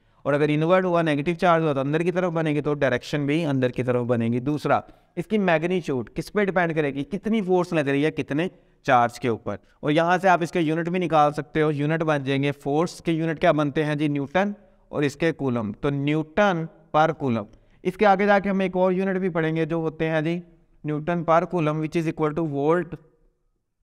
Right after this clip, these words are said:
per meter। तो ये हम आगे जाके पढ़ेंगे पोटेंशियल ग्रेडियंट में।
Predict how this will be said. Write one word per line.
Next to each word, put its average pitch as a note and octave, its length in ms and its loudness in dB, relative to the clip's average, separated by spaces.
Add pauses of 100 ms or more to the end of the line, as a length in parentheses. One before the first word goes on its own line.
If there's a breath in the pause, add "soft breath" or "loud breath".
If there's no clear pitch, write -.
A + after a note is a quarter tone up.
(340)
per C3 200 4
meter। A#2 280 0
तो C#3+ 120 -2
ये D3 120 2
हम D#3 120 2
आगे D3 220 2
जाके D3 180 2
पढ़ेंगे C#3+ 280 -2
पोटेंशियल C#3 360 -2
ग्रेडियंट C3 500 0
में। - 160 -12